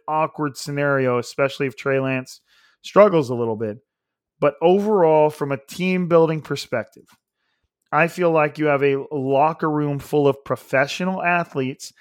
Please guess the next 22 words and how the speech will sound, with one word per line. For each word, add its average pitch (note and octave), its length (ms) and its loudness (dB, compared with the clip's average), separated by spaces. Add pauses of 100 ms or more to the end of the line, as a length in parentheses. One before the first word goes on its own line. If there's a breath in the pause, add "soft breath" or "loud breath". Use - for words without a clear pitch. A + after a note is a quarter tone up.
(260 soft breath)
that C3+ 160 -2
can - 240 -4
understand D3+ 840 0 (120)
everything G3+ 560 -2
that's G3 220 -4
happened D#3+ 540 -6 (500)
to D3+ 100 -4
this C#3+ 220 -2
point A#2 460 -4 (640)
and D3 440 -4
not E3+ 320 6
allow D3+ 340 6
it D3 100 -2
to C#3+ 120 -8
get C#3+ 220 -2
weird B2 320 -2
for A3+ 360 6
the A3 120 2
sake G#3 300 0
of E3+ 120 -4
the F3+ 100 -2
organization. D3 720 -2